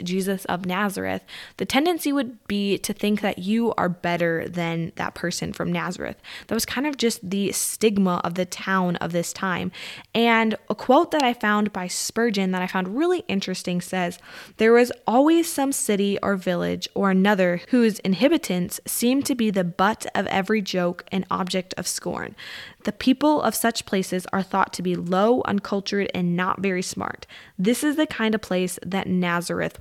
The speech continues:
was." So Nazar-, Nazareth was known as just the butt of every joke. It was just the town that no one really wanted to be from,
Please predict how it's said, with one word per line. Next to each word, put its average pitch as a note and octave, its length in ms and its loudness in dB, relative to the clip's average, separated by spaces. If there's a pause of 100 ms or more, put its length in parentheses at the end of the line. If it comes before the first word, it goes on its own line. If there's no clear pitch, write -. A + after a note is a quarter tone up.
was." - 480 -2 (300)
So - 120 2
Nazar-, C4 460 6 (160)
Nazareth C4 540 2
was A#3+ 180 2
known G3+ 380 4
as F#3 180 -2
just G3 240 -2
the G3 200 0
butt - 580 -2 (100)
of G3+ 180 2
every G3 520 0 (360)
joke. F#3 520 2
It A3 180 0
was G#3 320 2
just A#3 320 0
the F4 100 2
town G#3+ 360 -4
that - 140 -4
no F#3 200 2
one B3+ 260 2
really G#3 360 4
wanted F#3+ 420 0
to G3 100 -4
be F3+ 220 -2
from, C#4 340 -4